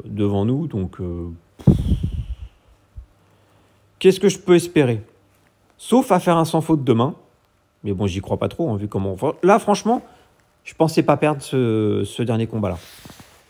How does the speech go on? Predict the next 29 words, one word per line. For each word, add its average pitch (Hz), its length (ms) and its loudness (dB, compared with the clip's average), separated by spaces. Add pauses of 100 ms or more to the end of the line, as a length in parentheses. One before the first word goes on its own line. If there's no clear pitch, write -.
(500)
Je - 140 -20
pensais 135 300 2
vraiment 143 280 4
me 160 80 4
limiter 143 420 2
à 117 280 4
essayer 123 220 -4
de 120 60 -8
faire 120 160 -2
une 123 100 2
défaite 127 340 -2
par 117 160 0
journée. 120 440 -2 (760)
Et 110 160 -2
là, 135 260 6
j'aurais 117 240 0
peut-être 104 240 -4
pu. - 120 -8
Mais 101 220 0
la 98 140 2
défense, 101 440 -4
eux, 127 120 -2
de 120 120 -4
toute 98 180 -10
façon, 117 340 -4
clairement, 107 440 -4
c'est - 180 -12
pas 101 140 -4
bon. 92 160 -8